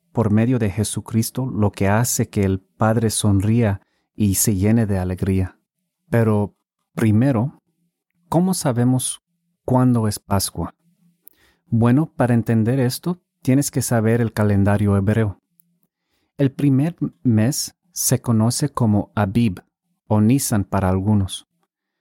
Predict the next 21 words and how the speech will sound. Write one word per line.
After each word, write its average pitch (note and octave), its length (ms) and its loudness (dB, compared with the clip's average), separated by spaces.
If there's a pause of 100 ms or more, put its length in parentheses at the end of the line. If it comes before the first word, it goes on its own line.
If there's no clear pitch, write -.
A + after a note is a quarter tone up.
(460)
que A2+ 380 2
es B2+ 200 0
de A#2 80 0
marzo A#2+ 680 -2
a G#2+ 180 2
abril G#2+ 420 0 (120)
de A2+ 80 0
nuestro G#2 360 0
calendario. F#2+ 640 0 (640)
Zif A2+ 460 -2 (240)
es A#2 180 -2
el B2 80 0
segundo A#2 500 0
de A2+ 120 0
abril G#2 380 0
a A2+ 40 2
mayo, G2+ 460 0 (200)
Sivan, B2 760 0
Tammuz A2 460 0
y G2+ 80 0
luego G2+ 420 0